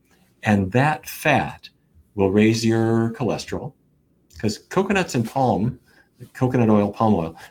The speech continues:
those are really the, just about the two, the only two vegetable foods that are, are vegetable, uh, fats that are really, really high in saturated fat. And every gram of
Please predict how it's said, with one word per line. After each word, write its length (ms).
those 200
are 80
really 320
the, 160
just 240
about 140
the 100
two, 640
the 100
only 240
two 380
vegetable 440
foods 440
that 120
are, 260
are 220
vegetable, 580
uh, 100
fats 400
that 120
are 140
really, 640
really 440
high 260
in 160
saturated 560
fat. 160
And 160
every 260
gram 440
of 640